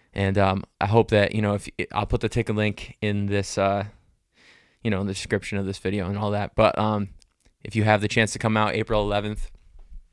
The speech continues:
I'd love to have you there. I think it'll be fun. It's a Tuesday night. I know it's tough. It's a work night, school night.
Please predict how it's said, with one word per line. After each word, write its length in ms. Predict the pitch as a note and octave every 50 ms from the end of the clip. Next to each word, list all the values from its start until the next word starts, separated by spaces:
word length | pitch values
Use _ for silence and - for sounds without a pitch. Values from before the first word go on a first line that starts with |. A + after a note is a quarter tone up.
| _ _ - _ - - - A#2+
I'd 100 | A#2+ A#2
love 220 | C3+ A#2+ A#2+ -
to 60 | - G#2+
have 220 | G#2+ A2 G#2+ G2+
you 100 | G2+ F#2+
there. 300 | G2 - - - - -
I 520 | _ _ _ _ - - - _ _ -
think 80 | - A2+
it'll 120 | G#2+ G#2+
be 80 | G2 G#2
fun. 400 | - - A2+ G#2+ G2+ G2+ G2+ - - _ _
It's 100 | - -
a 40 | G#2
Tuesday 340 | - C#3 C3+ A2+ C3 B2
night. 260 | A#2+ A#2 A#2 A#2+ A#2+ -
I 40 | G#2+
know 140 | A2 G#2+ G#2+
it's 160 | - - -
tough. 400 | - B2 A2+ A#2 A#2 - - - _
It's 140 | - -
a 200 | G#2 G2+ G2+ G2 - _ - - - - - _ -
work 240 | - A2+ A2 - -
night, 220 | A2+ A2 G#2+ G#2+
school 280 | - - - A#2+ A2 A2
night. 360 | A2 A2 A2 A2+ A#2+ A#2 -